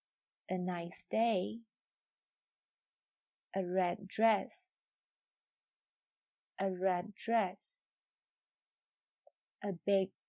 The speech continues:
car. A big car. Good job. Good job.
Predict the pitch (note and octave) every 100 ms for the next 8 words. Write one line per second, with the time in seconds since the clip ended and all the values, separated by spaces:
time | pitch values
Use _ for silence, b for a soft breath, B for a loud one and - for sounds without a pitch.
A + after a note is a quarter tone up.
0 | - - B3 B3+ F3+ E3+ G3 - _ _
1 | _ _ _ _ _ _ _ _ _ _
2 | _ _ _ _ _ _ G3+ F#3 G3 F#3
3 | G3 - - - A#3+ A3+ F3 F3+ A3 -
4 | _ _ _ _ _ _ _ _ _ _
5 | _ _ _ _ _ _ - G3+ G3+ -
6 | G3+ G3+ F3 F3+ F#3+ - _ _ _ _
7 | _ _ _ _ _ _ _ _ - G3+
8 | G3 G3+ - A3 G#3+ F3+ E3+